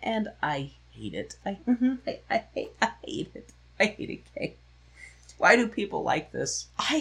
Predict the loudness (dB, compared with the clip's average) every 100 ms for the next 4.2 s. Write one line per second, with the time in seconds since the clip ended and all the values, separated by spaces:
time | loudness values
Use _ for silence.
0 | 8 6 6 -2 0 6 8 8 8 6
1 | 6 2 -10 0 2 4 2 -2 4 6
2 | 6 2 2 2 0 0 0 -2 -2 -2
3 | -4 -2 -4 -2 -6 -8 -18 -2 0 2
4 | 0 -2